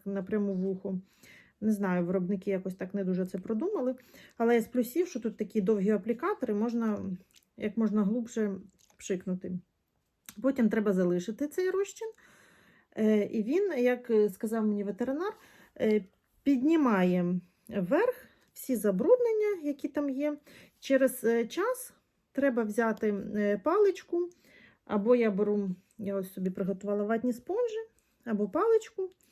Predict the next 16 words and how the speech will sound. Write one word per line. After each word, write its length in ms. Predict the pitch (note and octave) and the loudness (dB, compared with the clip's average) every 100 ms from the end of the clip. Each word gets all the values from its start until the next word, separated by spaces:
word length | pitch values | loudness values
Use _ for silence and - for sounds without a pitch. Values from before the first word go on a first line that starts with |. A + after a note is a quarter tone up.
| - - - _ | -20 -20 -20 _
І 60 | - | -12
це 200 | - F4+ | 0 0
все 340 | F4+ - D4+ | 0 2 2
я 320 | C4+ A#3+ C#4 - | 2 0 0 -2
забираю 580 | A3 A3 G3+ F3+ F#3 F#3 | -2 0 0 -2 -4 -4
звідти. 500 | F3+ F#3 - G3+ F#3 - _ _ _ _ _ _ _ _ _ _ _ _ - - | -4 -6 -8 -10 -10 -12 _ _ _ _ _ _ _ _ _ _ _ _ -20 -8
Значить, 320 | F#3+ F#3 F#3+ | -6 -4 -4
беремо, 340 | F#3+ G3+ F#3+ | -2 0 0
пшикаємо. 680 | F3+ - G3+ F#3 A3+ B3 E4 | -2 -4 -6 -4 -4 -2 0
От 80 | B3+ | 0
зараз 300 | A3+ D#4 D4+ | 2 2 2
вона 240 | A3+ G#3+ | 2 2
може 380 | C4 A3 A#3 A#3+ A#3 - - - _ | 4 2 2 -2 -4 -16 -20 -20 _
трошки 380 | G3 A#3+ B3 F#3+ | 0 0 0 -8
так 380 | G#3+ A3+ - - _ - _ - | -6 -6 -8 -20 _ -20 _ -8
занервувати. 1000 | G#3 A3 A#3+ A3+ A3+ D#3 D3+ - F#3+ | 0 2 2 2 0 0 -4 -6 -8